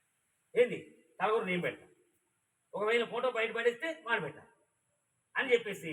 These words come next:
పెద్ద మనసులో కూర్చోబెట్టాడు. అప్పుడు నేను ఏం చేశానంటే, కూర్చున్నా, కూర్చోబెట్టి అందరితో కూర్చున్న పెద్ద మనసులో ఉన్నారు. ఆడ పీడిగా ఉన్నది, అందరూ ఏడుస్తున్నారు బయట.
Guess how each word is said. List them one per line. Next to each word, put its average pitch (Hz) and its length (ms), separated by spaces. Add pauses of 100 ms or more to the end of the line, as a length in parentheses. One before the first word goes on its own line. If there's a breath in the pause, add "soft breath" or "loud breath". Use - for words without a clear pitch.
(320)
పెద్ద 165 140
మనసులో 151 300
కూర్చోబెట్టాడు. 123 440 (880)
అప్పుడు 147 180
నేను 139 180
ఏం 160 100
చేశానంటే, 131 400 (1120)
కూర్చున్నా, 165 380
కూర్చోబెట్టి 131 500
అందరితో 123 420
కూర్చున్న 117 360
పెద్ద 208 120
మనసులో - 280
ఉన్నారు. - 180 (960)
ఆడ - 200
పీడిగా 175 220
ఉన్నది, 123 240
అందరూ 131 240
ఏడుస్తున్నారు 120 420
బయట. - 200